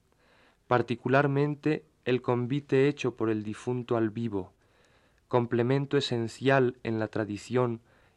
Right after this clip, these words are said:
y que falta en la leyenda de Leoncio. En el romance, como en el drama, este segundo convite se celebra ante una sepultura,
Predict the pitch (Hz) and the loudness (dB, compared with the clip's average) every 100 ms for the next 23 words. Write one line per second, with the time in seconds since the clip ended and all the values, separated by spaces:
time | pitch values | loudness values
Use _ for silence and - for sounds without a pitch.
0 | - 120 123 113 135 139 - 120 110 104 | -12 -4 -2 0 0 0 0 -2 0 -2
1 | 104 110 117 110 107 104 98 98 95 - | -2 0 0 0 -2 -2 -2 -4 -8 -12
2 | 107 - _ _ _ _ _ _ _ _ | -16 -16 _ _ _ _ _ _ _ _
3 | _ _ _ - 117 117 113 123 131 143 | _ _ _ -2 2 4 4 4 4 4
4 | 139 147 151 - 123 117 110 104 120 135 | 0 -2 -2 -2 -2 -2 -2 0 2 4
5 | 139 147 - _ _ _ _ _ 135 151 | 2 -2 -6 _ _ _ _ _ 0 2
6 | - 156 143 147 147 143 127 120 120 143 | 0 -2 0 0 0 0 0 -2 -2 -6
7 | - 127 127 _ - - 117 120 120 143 | 2 2 2 _ -8 -4 -2 0 2 4
8 | 139 135 120 127 139 135 123 - 113 110 | 2 0 0 0 0 -2 -4 -4 -4 -4
9 | - 120 95 - | -4 -2 -4 -6